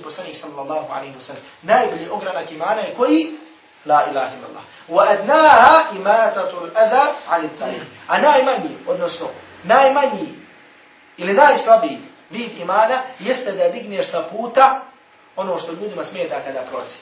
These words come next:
Pa kaže Boži poslanik sallallahu alaihi wa sallam: „Wal haya'u shu'batun min al iman.” I stid je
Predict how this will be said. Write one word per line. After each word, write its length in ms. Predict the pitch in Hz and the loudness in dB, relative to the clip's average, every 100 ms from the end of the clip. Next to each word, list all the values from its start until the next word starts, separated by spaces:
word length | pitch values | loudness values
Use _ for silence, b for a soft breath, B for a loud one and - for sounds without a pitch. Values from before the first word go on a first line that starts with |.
| _ _ _ _ - | _ _ _ _ -18
Pa 100 | - | -8
kaže 240 | 190 180 170 | -4 -4 -4
Boži 220 | 175 160 | -8 -12
poslanik 300 | 160 185 165 | -12 -12 -12
sallallahu 560 | 170 156 147 180 175 156 | -12 -8 0 0 0 -4
alaihi 240 | 165 151 | -6 -10
wa 40 | |
sallam: 300 | 147 - 220 | -8 -6 -4
„Wal 220 | 180 - - | -2 -4 -2
haya'u 340 | 180 214 - | 2 2 0
shu'batun 480 | 214 - 160 - 156 147 139 151 | -6 -6 -6 -10 -12 -14 -18 -16
min 140 | 139 | -12
al 60 | 131 - | -12 -14
iman.” 240 | 127 127 - B B B | -16 -16 -16 B B B
I 80 | 165 | -16
stid 400 | - 277 285 202 | -12 -10 -8 -6
je 200 | 247 | -2